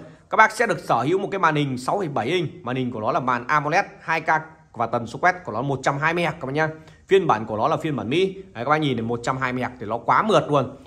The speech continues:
Màn hình to, rộng, tràn viền, bo cong. Phiên bản Mỹ, hai sim có hỗ trợ năm G, pin bốn nghìn năm trăm, chip Qualcomm tám sáu lăm, camera nét nè nẹt luôn. Hiện tại thì đối với cái sản phẩm S hai mươi Plus này,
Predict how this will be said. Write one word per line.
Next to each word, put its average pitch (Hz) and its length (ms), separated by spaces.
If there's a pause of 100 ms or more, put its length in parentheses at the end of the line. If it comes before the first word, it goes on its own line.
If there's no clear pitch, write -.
(100)
Màn 123 180
hình 123 220
to, 147 440
rộng, - 400
tràn 131 220
viền, 127 240
bo 139 140
cong. 160 360 (300)
Phiên 180 180
bản 107 200
Mỹ, 175 400
hai 151 160
sim 160 320
có 135 120
hỗ 180 120
trợ 180 160
năm 139 120
G, 131 60 (300)
pin 143 180
bốn 127 160
nghìn 196 140
năm 139 120
trăm, 131 280
chip 190 240
Qualcomm 151 440
tám 131 180
sáu 160 160
lăm, 165 220 (280)
camera 139 540
nét 180 240
nè 123 140
nẹt 120 240
luôn. 143 260 (260)
Hiện 147 80
tại 160 220
thì 139 60
đối 135 140
với 180 100
cái 202 100
sản 110 240
phẩm 98 260
S - 160
hai 160 80
mươi 151 160
Plus 131 240
này, 147 140